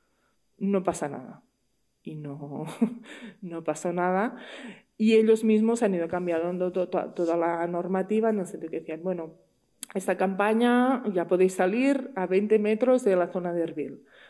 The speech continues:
La próxima campaña, no, no, otra vez <laughs> no, no salís de la ciudad". Y se ha ido ampliando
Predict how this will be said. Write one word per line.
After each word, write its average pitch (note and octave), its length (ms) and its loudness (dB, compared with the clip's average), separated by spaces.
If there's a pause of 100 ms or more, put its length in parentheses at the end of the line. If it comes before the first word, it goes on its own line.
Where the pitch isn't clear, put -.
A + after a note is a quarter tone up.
La E3+ 160 -2
próxima F#3 400 0
campaña, A3 380 2
no, G3+ 140 4
no, D#3+ 360 -6
otra F#3+ 240 2
vez G#3 160 4
<laughs> B3 200 2
no, G#3+ 180 4
no A3 140 2
salís G#3 380 2
de A#3 80 6
la F#3+ 140 4
ciudad". F3 400 2 (520)
Y A3+ 300 2
se A#3+ 140 2
ha F3+ 60 6
ido F3 320 6
ampliando G#3 1040 2